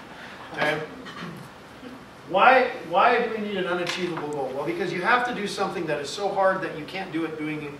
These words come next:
things the way you do it today. You want people to have this response when you come up with this goal. "There is no way we can do this." Right? There's no way. Which is great, because your response to that should be what? When someone says, "There's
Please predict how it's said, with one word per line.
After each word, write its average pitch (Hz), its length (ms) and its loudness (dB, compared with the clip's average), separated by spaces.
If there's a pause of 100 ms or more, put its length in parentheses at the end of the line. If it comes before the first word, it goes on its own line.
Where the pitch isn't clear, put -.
(120)
things 156 220 -8
the 131 80 -10
way 135 140 -6
you 131 80 -10
do 131 100 -8
it - 80 -12
today. 127 220 -12 (760)
You 214 80 -8
want 233 260 0
people 196 300 -6
to 180 140 -6
have 151 200 -2
this 160 220 -6
response - 500 -6
when 143 120 -14
you 135 100 -14
come 151 140 -10
up 139 100 -6
with 131 80 -12
this 131 140 -12
goal. 113 200 -12 (640)
"There 190 240 2
is 151 300 -4
no 220 200 0
way 202 300 2
we 175 180 -2
can 170 180 -6
do 165 120 -2
this." - 380 -10 (1040)
Right? 135 220 -4 (240)
There's 202 180 -4
no 226 140 2
way. - 260 4 (720)
Which 175 220 -2
is 165 220 -6 (160)
great, 180 520 -2
because 185 380 -6
your 202 100 -6
response 226 600 -4
to 196 80 -6
that 151 420 2 (180)
should - 260 -8
be 160 180 -2 (100)
what? 214 200 2 (180)
When 143 140 -10
someone 143 340 -8
says, 139 240 -6
"There's 143 180 -4